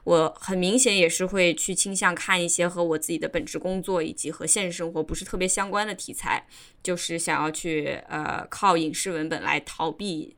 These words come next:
逃避现实，逃到离二零二零年现在这个非常黑暗的，呃，timeline 不一样的地方。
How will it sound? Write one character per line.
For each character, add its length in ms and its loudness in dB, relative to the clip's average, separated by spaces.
逃 160 0
避 100 -2
现 280 0
实， 360 -8
逃 200 0
到 160 4
离 240 -2
二 120 6
零 160 2
二 80 6
零 160 -4
年 220 -6
现 160 -6
在 80 -6
这 140 -4
个 200 -2
非 120 4
常 380 0
黑 160 0
暗 220 6
的， 280 0
呃， 400 0
timeline 640 4
不 80 0
一 60 2
样 140 8
的 80 0
地 120 -6
方。 240 -8